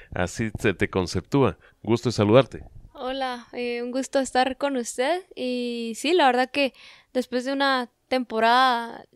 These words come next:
Speaker 2: diferente, atípica por el covid, el cambio de equipo, el llegar a, a, a Roma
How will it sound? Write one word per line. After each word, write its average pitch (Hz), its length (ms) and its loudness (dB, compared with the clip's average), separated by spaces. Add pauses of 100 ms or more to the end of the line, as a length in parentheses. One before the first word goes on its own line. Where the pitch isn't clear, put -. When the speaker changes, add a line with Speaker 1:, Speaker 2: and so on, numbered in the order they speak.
(180)
Speaker 2:
diferente, 240 760 -4
atípica 247 560 -2
por 226 200 -10
el 208 140 -8
covid, 285 560 0
el 233 220 -4
cambio 240 340 -2
de 233 80 -4
equipo, 269 540 -2
el 247 80 -2
llegar 220 340 -4
a, 214 220 -10 (340)
a, 226 440 -2
a 226 40 0
Roma 277 640 0